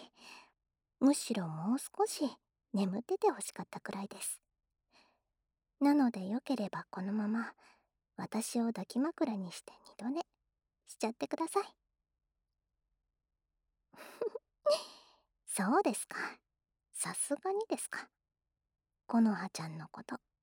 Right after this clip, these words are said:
構ってくれるんですね。ん、じゃあ、何しましょうかね。ゲームでもしますか？先輩。はい、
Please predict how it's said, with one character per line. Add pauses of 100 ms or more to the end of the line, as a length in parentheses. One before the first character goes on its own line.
(160)
構
っ
て
く
れ
る
ん
で
す
ね。 (1500)
ん、
じ
ゃ
あ、 (680)
何
し
ま
し
ょ
う
か
ね。 (1400)
ゲ
ー
ム
で
も (600)
し
ま
す
か？ (540)
先
輩。 (1600)
は
い、